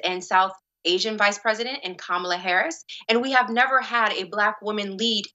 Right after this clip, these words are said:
any state in this nation in our nation, nation's history. And so we're ready to change that. It's not enough to ask us for our support and our vote,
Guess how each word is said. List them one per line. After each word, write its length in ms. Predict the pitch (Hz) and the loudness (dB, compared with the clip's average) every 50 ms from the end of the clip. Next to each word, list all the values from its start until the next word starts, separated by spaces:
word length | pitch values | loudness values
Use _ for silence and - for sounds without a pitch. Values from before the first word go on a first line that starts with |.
| _ - | _ 0
any 260 | 254 285 285 277 269 | 2 2 2 0 -4
state 380 | 269 - - - 233 220 - - - | -10 -4 0 2 2 2 0 -6 -10
in 120 | 196 196 | -8 -6
this 260 | 196 190 185 - - | -6 -6 -8 -8 -2
nation 500 | 202 208 202 208 - - 165 139 151 160 - _ _ _ _ _ | 0 0 0 2 0 0 0 -2 -2 -6 -12 _ _ _ _ _
in 120 | 262 269 262 | 2 4 4
our 120 | 226 202 | 4 4
nation, 320 | 202 185 185 185 - - - - | 2 -2 -4 -6 -10 -16 -14 -10
nation's 460 | 185 185 180 180 - 160 170 160 - | -6 -6 -4 -4 -4 -6 -8 -10 -8
history. 460 | 202 190 - - - - - - - - - - - - 240 | -10 -10 -8 -10 -10 -12 -14 -16 -16 -16 -14 -14 -4 -2 -2
And 120 | 240 233 | -2 2
so 260 | - 269 254 247 233 | 4 6 6 6 6
we're 180 | 214 320 349 320 | 6 6 6 6
ready 200 | 269 240 208 190 | 4 0 -2 -6
to 80 | 170 | -8
change 400 | 156 - - 202 196 185 180 - | -8 -6 -6 -6 -6 -6 -6 -6
that. 220 | - - - - - - _ - - - _ | -6 -6 -8 -8 -10 -12 _ -20 -20 -4 _
It's 120 | 247 240 262 | -2 0 2
not 160 | 294 311 330 | 2 2 2
enough 280 | 311 277 269 262 262 | 2 0 0 -2 0
to 140 | - - 214 | -2 0 0
ask 360 | 202 208 214 214 214 - - | 2 2 2 0 -2 -6 -6
us 260 | 208 196 190 - - - _ | -6 -6 -6 -10 -16 -8 _
for 220 | 214 202 202 190 | -4 -2 2 2
our 420 | 185 185 - 196 190 185 180 185 190 | 2 4 4 4 4 4 2 0 -6
support 500 | - - 214 - _ _ 254 240 - 180 | -10 -10 -10 -12 _ _ 2 2 2 2
and 80 | 185 | 0
our 160 | 170 165 160 | 0 0 2
vote, 300 | 165 233 262 - - - | 2 2 2 2 0 -4